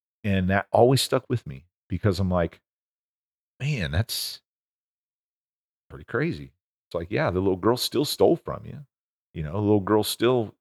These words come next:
you know, didn't make what she was doing right or wrong, but all of a sudden your perception of, of her actions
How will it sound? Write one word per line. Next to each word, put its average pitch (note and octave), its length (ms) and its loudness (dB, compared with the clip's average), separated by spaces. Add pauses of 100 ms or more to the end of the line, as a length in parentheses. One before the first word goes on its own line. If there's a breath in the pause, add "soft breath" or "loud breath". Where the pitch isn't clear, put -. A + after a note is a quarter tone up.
you F#2 120 -2
know, E2 200 -6 (600)
didn't A2+ 180 4
make A2 180 4
what F#2 100 -2
she - 160 -2
was F#2+ 140 0
doing F#2+ 220 0
right F2 280 4
or E2+ 80 -6
wrong, G2 440 2
but F#2+ 200 2
all G2 120 4
of F#2+ 60 -2
a - 20 -8
sudden G2+ 220 2
your G2 80 -2
perception F#2 580 -2
of, D#2 80 -8 (220)
of - 80 -12
her F2 160 0
actions F2+ 500 -4